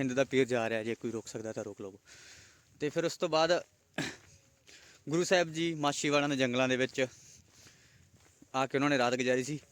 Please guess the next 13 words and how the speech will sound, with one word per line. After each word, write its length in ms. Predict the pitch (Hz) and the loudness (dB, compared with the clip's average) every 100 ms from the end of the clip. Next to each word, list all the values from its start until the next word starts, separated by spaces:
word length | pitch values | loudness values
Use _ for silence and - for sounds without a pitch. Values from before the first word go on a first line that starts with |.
| _ _ | _ _
ਤੇ 80 | 220 | -2
ਦੂਜਾ 340 | 185 196 190 | 2 4 4
ਇਤਿਹਾਸ 440 | 190 190 180 180 175 | 4 0 2 0 0
ਦੂਸਰੇ 340 | 165 208 202 | 0 4 4
ਪਾਸੇ 320 | 196 190 202 | 2 2 2
ਜੇ 160 | 190 190 | 2 2
ਮਾਤਾ 280 | 170 143 160 | 0 0 0
ਗੁਜਰੀ 340 | 147 147 170 | 0 0 0
ਜੀ 200 | 160 180 - - - - - | 0 -6 -8 -20 -20 -20 -10
ਤੇ 80 | |
ਛੋਟੇ 540 | 170 - - 165 170 208 | -8 -6 -4 -2 0 -2
ਸਾਹਿਬਜ਼ਾਦਿਆਂ 640 | - 170 160 151 127 139 | 0 -2 2 2 4 2
ਨੂੰ, 140 | 147 | 2